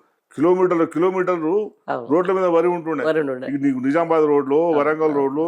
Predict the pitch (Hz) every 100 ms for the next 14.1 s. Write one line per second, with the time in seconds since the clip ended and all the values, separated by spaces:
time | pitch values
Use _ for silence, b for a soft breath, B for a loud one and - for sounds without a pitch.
0 | 165 139 135 135 170 165 160 147 156 175
1 | 170 165 156 143 131 127 _ _ _ _
2 | _ _ _ _ 107 101 101 139 160 175
3 | 175 _ 110 117 120 160 139 131 131 -
4 | 117 147 175 156 147 127 104 127 175 220
5 | 220 107 _ _ _ _ 123 135 139 180
6 | 185 196 180 156 135 143 131 139 131 -
7 | 139 156 107 _ _ - 123 - - 185
8 | 202 202 190 196 202 175 156 127 113 104
9 | 107 156 196 151 127 147 151 110 95 104
10 | _ _ b _ _ 120 147 156 151 131
11 | 120 110 107 117 _ _ _ _ 113 139
12 | 170 147 123 117 110 104 113 _ _ _
13 | _ 110 135 170 160 143 127 123 117 110
14 | 107